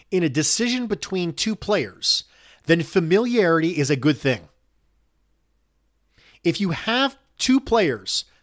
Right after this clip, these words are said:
player A and player B, for one spot, and one of them is familiar with your coaching staff,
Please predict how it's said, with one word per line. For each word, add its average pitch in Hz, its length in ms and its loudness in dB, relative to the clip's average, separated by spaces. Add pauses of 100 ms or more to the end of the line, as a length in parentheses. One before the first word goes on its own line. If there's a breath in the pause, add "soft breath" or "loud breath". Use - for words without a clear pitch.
player 143 340 0
A 214 280 2
and 185 140 -2
player 196 240 0
B, 143 360 0 (760)
for 160 240 0
one 156 320 0
spot, 156 440 0 (560 soft breath)
and 139 260 -2
one 175 180 4
of 240 100 0
them 233 160 0
is 214 100 2
familiar 175 720 0 (460)
with 143 200 -2
your 131 80 -2
coaching 175 380 -2
staff, 208 560 -6